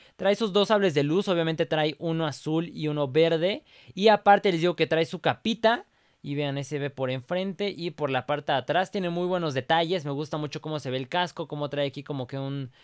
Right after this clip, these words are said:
como que un zarpazo en el casco, en la partecita como que de la máscara esta como de Cyborg. La neta se ve muy bonito. Vamos a tener como que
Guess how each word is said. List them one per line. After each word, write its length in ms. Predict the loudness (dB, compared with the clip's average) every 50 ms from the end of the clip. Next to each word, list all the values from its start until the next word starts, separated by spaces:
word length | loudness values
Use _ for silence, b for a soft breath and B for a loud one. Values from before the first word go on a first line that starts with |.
| b b b
como 180 | -6 -4 -4 -2
que 80 | -2
un 140 | -2 -2 2
zarpazo 680 | 4 4 4 4 4 4 4 4 4 4 2 0 0 0
en 100 | -2 -2
el 120 | -4 -4
casco, 280 | -4 -4 -4 -4 -4 -4
en 80 | -4 -4
la 80 | -2
partecita 480 | -2 -4 -4 -4 -8 -8 -6 -4 -6 -4
como 200 | -4 -6 -6 -4
que 120 | -4 -2
de 100 | 0 0
la 80 | 0 -2
máscara 380 | -2 -4 -6 -4 -4 -4 -4
esta 160 | -2 -4 -6 -6
como 200 | -4 -4 -4 -4
de 60 | -4
Cyborg. 540 | -4 -4 -2 -2 -2 -2 -2 -2 -2 -4 B B B B B B B
La 100 | -6 -4
neta 220 | -4 -2 -2 -4 -4
se 120 | -2 -2
ve 100 | -2 -2
muy 180 | -2 -4 -4 -4
bonito. 540 | -4 -4 -4 -4 -4 0 2 2 2 2 B B B B B 0
Vamos 280 | 2 4 4 4 2
a 60 | 2 2
tener 280 | 2 2 4 2 2
como 240 | 2 2 2 2 2
que 420 | 2 2 2 2 0 -2 -6 -8